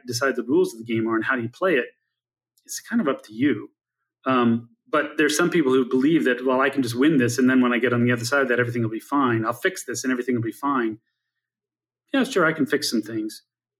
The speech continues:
And if it's gonna be something that lasts and as part of our culture, it's gonna be something that we work on together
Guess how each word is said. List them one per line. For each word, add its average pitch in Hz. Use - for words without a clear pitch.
And 131
if 135
it's 165
gonna 180
be 156
something 160
that 123
lasts 120
and 120
as 127
part 135
of 117
our 110
culture, 190
it's 117
gonna 143
be 127
something 147
that 123
we 120
work 127
on 120
together 135